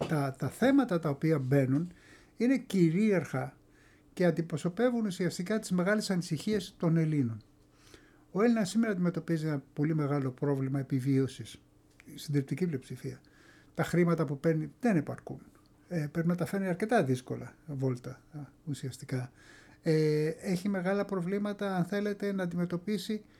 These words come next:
εάν κάτι του συμβεί. Θέματα υγείας, θέματα εκπαίδευσης, πρέπει να ξοδεύει επιπλέον χρήματα. Επομένως, οι ανησυχίες της μεσαίας τάξης και της κατώτερης τάξης και σε έναν βαθμό και της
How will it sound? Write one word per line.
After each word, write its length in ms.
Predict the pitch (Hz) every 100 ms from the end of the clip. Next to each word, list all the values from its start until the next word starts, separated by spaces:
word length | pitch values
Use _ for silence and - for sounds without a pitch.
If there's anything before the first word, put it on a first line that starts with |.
| - _
εάν 180 | 180 185
κάτι 160 | 214 214
του 100 | 240
συμβεί. 480 | 240 247 208 139 -
Θέματα 400 | - 139 139 143
υγείας, 680 | 143 143 143 175 175 - - _ - - _
θέματα 360 | 147 147 151
εκπαίδευσης, 680 | 160 - 175 170 160 175 175
πρέπει 200 | - 175
να 80 | 180
ξοδεύει 300 | 180 196 196
επιπλέον 540 | 208 208 247 240 170
χρήματα. 460 | 143 147 127 117 - _ _ - - - - -
Επομένως, 420 | 170 196 262 277
οι 100 | 208
ανησυχίες 880 | 175 160 - 156 - 220 208 175 - _ _ -
της 160 | 214
μεσαίας 500 | 190 175 190 180 170
τάξης 420 | 160 151 - 170
και 120 | - 160
της 120 | -
κατώτερης 540 | 139 165 165 147 131
τάξης 500 | - 127 - 160 -
και 120 | - 330
σε 160 | -
έναν 140 | 285 196
βαθμό 260 | 156 185
και 100 | 180
της 160 | 165